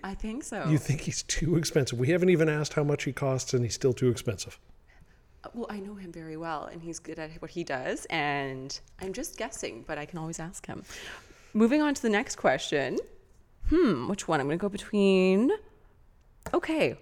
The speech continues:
Speaker 1: which cities are on the rise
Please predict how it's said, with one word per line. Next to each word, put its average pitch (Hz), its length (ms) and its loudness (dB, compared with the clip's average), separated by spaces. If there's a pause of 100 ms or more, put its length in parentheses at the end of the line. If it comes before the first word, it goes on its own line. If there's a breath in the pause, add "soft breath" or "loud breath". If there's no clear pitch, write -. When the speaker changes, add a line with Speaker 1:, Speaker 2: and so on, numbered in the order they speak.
(260)
Speaker 1:
which 185 380 0
cities - 760 -2 (280)
are 165 140 4
on 180 240 0
the 208 100 -2
rise 175 840 -4